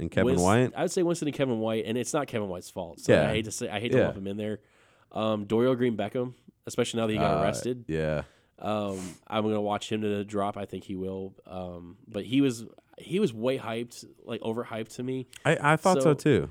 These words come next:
Speaker 2: So I was like, "I really don't know enough about the guy,"
Speaker 1: Yeah.
Speaker 2: and so I really wasn't, I didn't like pricing him very high 'cause I knew he was gonna <laughs> drop.
Speaker 1: Yeah, yeah.
Speaker 2: And now that he's arrested, it's like, "Okay, yeah, he's probably gonna fall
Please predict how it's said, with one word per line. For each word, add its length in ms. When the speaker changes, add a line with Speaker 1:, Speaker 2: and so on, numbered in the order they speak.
Speaker 2:
So 380
I 120
was 140
like, 260
"I 40
really 240
don't 140
know 100
enough 220
about 280
the 80
guy," 500
Speaker 1:
Yeah. 300
Speaker 2:
and 360
so 180
I 60
really 300
wasn't, 440
I 80
didn't 180
like 220
pricing 360
him 140
very 160
high 160
'cause 140
I 80
knew 220
he 100
was 80
gonna 140
<laughs> 180
drop. 340
Speaker 1:
Yeah, 360
yeah. 200
Speaker 2:
And 180
now 160
that 80
he's 180
arrested, 440
it's 120
like, 160
"Okay, 240
yeah, 160
he's 240
probably 340
gonna 160
fall 260